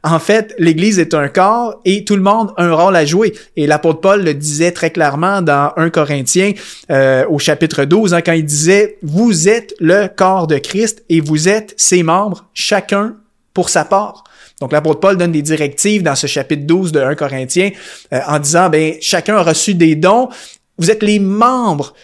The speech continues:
vous êtes le corps de Christ et chacun a sa part à jouer. Euh, et Pierre aussi, dans la lettre de Pierre, chapitre quatre, dans les versets dix et onze,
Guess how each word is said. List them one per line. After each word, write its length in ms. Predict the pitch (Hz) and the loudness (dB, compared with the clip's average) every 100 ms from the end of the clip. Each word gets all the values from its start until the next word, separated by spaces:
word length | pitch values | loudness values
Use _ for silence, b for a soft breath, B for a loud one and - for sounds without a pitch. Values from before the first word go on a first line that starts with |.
| - | -8
vous 340 | 151 185 160 | -2 0 2
êtes 200 | 214 226 | 0 2
le 80 | 175 | -2
corps 200 | 170 202 | 0 -2
de 80 | 170 | -2
Christ 300 | 165 220 - | -2 -4 -4
et 60 | 160 | -6
chacun 600 | - - 208 208 233 247 254 | -4 -2 -2 -2 -2 -4 -4
a 120 | 180 | -2
sa 240 | 185 - 156 | 0 -2 -2
part 560 | - 196 202 202 - - | 0 0 0 -4 -10 -4
à 100 | 170 | -2
jouer. 300 | 156 190 185 B B B B 160 | 0 0 -2 B B B B 0
Euh, 100 | 156 - | 0 2
et 100 | 196 | 0
Pierre 400 | - 226 254 214 | 2 0 2 0
aussi, 460 | 175 - 226 226 185 | 0 0 0 0 2
dans 340 | 165 156 156 | 2 2 2
la 140 | 147 135 | 0 0
lettre 180 | 185 | 2
de 80 | 156 | 0
Pierre, 380 | 143 175 196 196 | 0 2 2 2
chapitre 320 | 165 143 143 | -2 -4 -4
quatre, 360 | - 180 165 147 | -2 0 0 -2
dans 100 | 139 | -2
les 100 | 143 | 0
versets 320 | 143 - 147 | -2 0 0
dix 260 | 143 170 156 | 0 0 2
et 140 | 147 | 2
onze, 300 | 196 214 214 | 2 2 -2